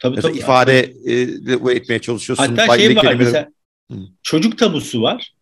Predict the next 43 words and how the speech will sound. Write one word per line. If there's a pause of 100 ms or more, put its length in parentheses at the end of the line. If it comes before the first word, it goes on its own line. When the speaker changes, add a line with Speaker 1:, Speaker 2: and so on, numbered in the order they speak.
Speaker 2:
Hmm.
Speaker 1:
Çocuk
tabusunda
şeyler,
kelimeler
daha
az
ve
daha
Speaker 2:
Hmm.
Speaker 1:
basit,
onların
anlayabileceği,
bilebileceği.
Speaker 2:
Hmm.
Speaker 1:
Şimdi
bizim
büyüklerin
tabusu
çok
daha
kapsamlı
oluyor. (500)
Çocuk
tabusu,
hatta
şeyi
bile
öneriyorum
ben,
öğretmenlere
falan
da
söylüyorum.
Yani (200)
o
kartlarda
bir
şey
yok.
Hani (180)
kağıt
sonuçta